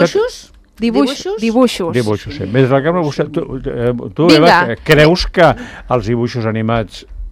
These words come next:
Speaker 3: mm, els comercials aporten alguna cosa a l'animació per, eh, cinematogràfica? Perquè, clar, alguna cosa,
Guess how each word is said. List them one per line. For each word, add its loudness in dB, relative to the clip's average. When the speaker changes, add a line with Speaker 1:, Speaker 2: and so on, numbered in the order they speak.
Speaker 3:
mm, -6
els -6
comercials -2
aporten -4
alguna -6
cosa -4
a 0
l'animació -2
per, -6
eh, -10
cinematogràfica? -8
Perquè, -4
clar, -2
alguna 2
cosa, 6